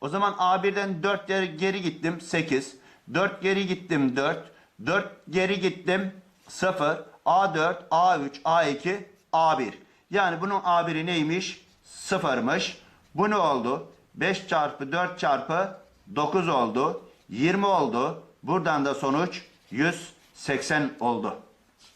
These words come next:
Bir aritmetik dizi olmak üzere olduğuna göre dizisinin genel terimi nedir demiş. Şimdi arkadaşlar bu ortaya düştüğünden dolayı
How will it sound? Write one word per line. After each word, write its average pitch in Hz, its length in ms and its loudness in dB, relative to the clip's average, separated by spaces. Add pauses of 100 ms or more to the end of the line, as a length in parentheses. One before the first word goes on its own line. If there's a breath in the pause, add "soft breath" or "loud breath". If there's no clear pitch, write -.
(3750 loud breath)
Bir 190 240 2
aritmetik 202 520 -4
dizi 196 160 0
olmak 190 400 2
üzere 160 440 0
olduğuna 180 420 2
göre 156 320 0
dizisinin 180 400 -4
genel 190 260 2
terimi 180 300 -2
nedir 175 280 0
demiş. - 380 -6 (340 soft breath)
Şimdi 202 260 -2
arkadaşlar 196 580 0 (200)
bu 175 260 -2
ortaya 196 440 2
düştüğünden 190 680 0
dolayı 143 400 0